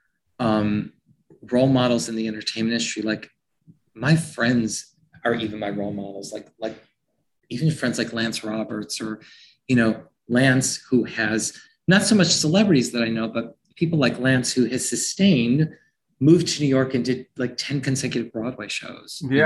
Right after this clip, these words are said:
Speaker 1: know?
Speaker 2: things really took off for him. Uh, uh, I mean, you can't get him off Broadway now.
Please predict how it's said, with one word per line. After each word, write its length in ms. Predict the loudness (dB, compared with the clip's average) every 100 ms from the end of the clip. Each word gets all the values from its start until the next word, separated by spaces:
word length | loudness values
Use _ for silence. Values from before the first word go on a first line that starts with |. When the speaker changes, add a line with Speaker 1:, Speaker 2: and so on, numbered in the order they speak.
| 4
Speaker 1:
know? 20 |
Speaker 2:
things 240 | 2 2
really 260 | 4 4 2
took 240 | 0 -2 0
off 200 | 0 0
for 160 | -2
him. 240 | 0 -2 -2
Uh, 460 | -2 0 0 -2 -8 -16 -8
uh, 340 | -4 -2 -4 -6 -6
I 80 |
mean, 360 | -6 -4 -4 -6 -8
you 140 | -6 -2
can't 240 | 0 0
get 180 | 2 2
him 140 | 0
off 320 | 0 0 -2 -4
Broadway 440 | -2 -2 -2 -4
now. 320 | -2 -2 -4